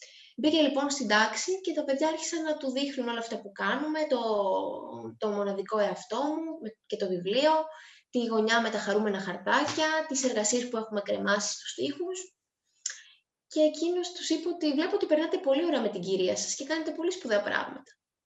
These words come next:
Ένα παιδάκι που λέει ό,τι σκέφτεται αυθόρμητα, χωρίς να το φιλτράρει, του είπε ότι "Η κυρία μας είναι καλή, γιατί της αρέσουν όλα αυτά και δεν μας κάνει και πολύ μάθημα".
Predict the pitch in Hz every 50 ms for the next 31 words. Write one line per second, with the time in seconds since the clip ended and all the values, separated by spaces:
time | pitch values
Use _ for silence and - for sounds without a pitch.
0 | _ _ _ _ _ _ _ _ _ - - - - - - - - - - -
1 | 262 294 359 381 370 339 269 285 302 302 302 311 277 - - 294 285 277 277 269
2 | 262 254 277 285 294 285 285 285 285 285 - - 277 269 294 294 285 247 240 240
3 | - 220 202 202 196 196 190 196 196 196 214 254 294 302 - - 220 202 233 240
4 | 233 226 214 - 220 208 208 - 190 190 202 202 196 208 208 247 302 320 _ _
5 | _ _ _ _ _ _ _ - - _ _ _ - 254 262 277 285 302 294 302
6 | 349 339 339 - 330 302 285 277 277 269 262 254 254 247 240 240 233 240 - -
7 | 254 262 247 240 254 294 339 339 349 320 - 339 359 370 359 339 277 240 214 208
8 | 202 202 240 - - _ _ _ _ - 214 240 294 311 285 - - 320 311 311
9 | 330 330 - 330 302 269 233 220 - - 240 226 262 262 302 320 349 339 - 320
10 | 277 254 220 214 208 214 208 202 202 208 190 190 208 - - 220 214 226